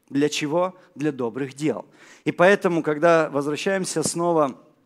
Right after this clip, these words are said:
в этот текст Евангелия от Матфея, мы находим, что Христос фактически убрал вот этими текстами затяжную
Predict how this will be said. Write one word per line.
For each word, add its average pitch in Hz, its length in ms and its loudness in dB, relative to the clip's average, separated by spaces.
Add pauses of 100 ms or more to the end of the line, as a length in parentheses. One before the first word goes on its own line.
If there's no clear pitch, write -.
(240)
в 120 120 -8
этот 143 280 -4
текст - 460 -2 (260)
Евангелия 147 380 -2
от 139 100 -8
Матфея, 156 440 -2
мы 143 100 -2
находим, 147 640 -2 (300)
что 143 480 -2
Христос 156 520 -6
фактически 151 840 -6 (1040)
убрал 185 540 4
вот 127 180 -4
этими 147 320 -2
текстами 131 720 -4 (440)
затяжную 160 920 -2